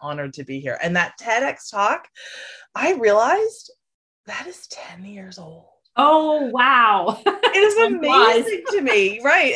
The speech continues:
Speaker 1: And, and actually somebody called it about three years after, um, it came out. They called it a, like,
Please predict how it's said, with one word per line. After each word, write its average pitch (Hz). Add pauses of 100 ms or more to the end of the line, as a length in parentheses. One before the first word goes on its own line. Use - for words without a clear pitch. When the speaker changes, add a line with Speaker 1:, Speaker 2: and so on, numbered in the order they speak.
(160)
Speaker 1:
And, 262
and 262
actually 269
somebody 302
called 226
it 190
about 180
three 220
years 180
after, 170
um, 151
it 143
came 175
out. 151
They 160
called 208
it 156
a, 139 (320)
like, -